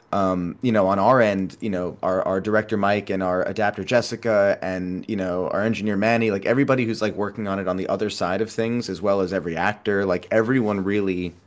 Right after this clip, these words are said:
cares and is giving it, you know, the, they're doing their homework. You know, Mike, uh, is trusting me with, you know, if I, you know, if we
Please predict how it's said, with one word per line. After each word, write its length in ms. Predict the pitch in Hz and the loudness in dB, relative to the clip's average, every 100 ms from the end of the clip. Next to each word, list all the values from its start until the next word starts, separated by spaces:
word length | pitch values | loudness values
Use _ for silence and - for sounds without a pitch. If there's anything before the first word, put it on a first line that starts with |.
| _ _ _ _ _ _ _ - - - | _ _ _ _ _ _ _ -20 -18 -14
cares 640 | - 95 98 107 113 113 | -6 -2 2 4 2 0
and 160 | - 90 | -4 -6
is 160 | 95 | -6
giving 400 | - 110 101 104 | -4 -2 0 0
it, 320 | 101 95 - - - - - - - - _ _ _ _ _ _ _ _ - | 0 0 -2 -14 -20 -20 -20 -20 -20 -20 _ _ _ _ _ _ _ _ 2
you 60 | |
know, 80 | 113 | 2
the, 360 | 95 98 92 90 | 4 2 2 2
they're 120 | 120 | 2
doing 180 | 135 139 | 6 4
their 80 | 98 | 4
homework. 600 | - 120 127 127 131 - | 2 2 4 2 2 -2
You 140 | - 127 | 0 4
know, 240 | 104 104 | 6 4
Mike, 460 | 104 104 117 117 - | 4 4 2 0 -6
uh, 300 | 107 - 110 - - | -4 -2 -4 -4 0
is 240 | 113 110 | 0 0
trusting 580 | - 117 117 - 117 110 | 0 0 0 -2 0 2
me 300 | 110 110 110 | 2 2 0
with, 520 | 87 101 98 95 - | -2 -2 -2 -4 -8
you 140 | 110 | -4
know, 140 | 98 95 | 0 0
if 120 | 95 - | 0 0
I, 300 | 101 98 101 | 2 2 2
you 280 | 101 98 | 0 0
know, 100 | 107 | 0
if 100 | 101 | 0
we 180 | 117 107 | 0 -2